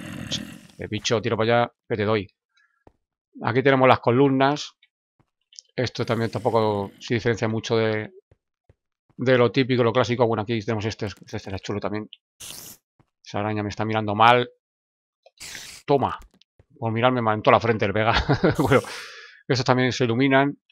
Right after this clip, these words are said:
Este rojo me ha gustado mucho también. Esto la verdad que para construir, hacer cositas aquí, con lo que me gusta a mí construir.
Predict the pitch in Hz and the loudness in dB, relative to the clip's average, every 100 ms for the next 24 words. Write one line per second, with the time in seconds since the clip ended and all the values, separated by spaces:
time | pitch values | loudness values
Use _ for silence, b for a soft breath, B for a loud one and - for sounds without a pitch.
0 | _ _ _ _ 139 113 131 127 - 127 | _ _ _ _ 0 4 4 4 4 4
1 | 113 - 123 117 117 104 120 120 - _ | 4 4 2 2 0 0 0 -4 -8 _
2 | _ _ _ _ _ _ _ _ _ _ | _ _ _ _ _ _ _ _ _ _
3 | - - 120 110 110 107 107 101 98 - | -16 -6 -2 2 2 0 0 0 0 -4
4 | 110 107 98 98 107 110 113 104 101 110 | -2 -2 -2 -2 -4 -4 -4 -4 -2 -2
5 | 113 98 104 117 107 110 113 107 - 110 | -2 0 0 -2 0 0 0 -4 -6 -6
6 | - 117 120 | -2 0 0